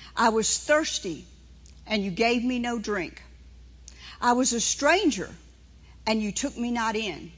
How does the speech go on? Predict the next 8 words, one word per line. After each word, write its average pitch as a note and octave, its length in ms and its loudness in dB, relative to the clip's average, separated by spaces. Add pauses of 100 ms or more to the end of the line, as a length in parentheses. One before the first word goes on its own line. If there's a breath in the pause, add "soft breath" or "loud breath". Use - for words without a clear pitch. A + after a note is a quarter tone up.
(760 loud breath)
I B3+ 120 4
was B3 200 2
naked, A#3+ 580 2 (680 soft breath)
and G#3+ 160 0
you G#3 80 -4
clothed A#3+ 520 -4
me A#3 160 -4
not. G#3 320 -4